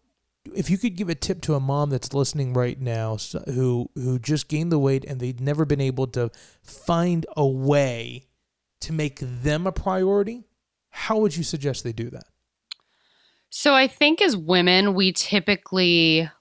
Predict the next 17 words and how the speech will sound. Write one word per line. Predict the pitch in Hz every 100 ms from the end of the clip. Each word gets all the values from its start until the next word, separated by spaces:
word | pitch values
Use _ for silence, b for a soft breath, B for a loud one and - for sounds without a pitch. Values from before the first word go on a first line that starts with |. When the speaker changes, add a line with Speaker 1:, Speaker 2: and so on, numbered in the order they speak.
| -
Speaker 2:
like, | 175 - - _ _ _ _ _ _ _
it's | - 127 147 190 -
the | 202
traditional | - 190 190 - 185 175
thing | 180
that | 170
you | 165
hear, | 156 175 147
like, | 151 151
we're | 175
fixers. | - - 175 - 160 131 143
We | 185
worry | 180 185
about | 180 170
everybody | 170 170 156 156 156
else. | 139 110 107 -
And | 160 156 156 -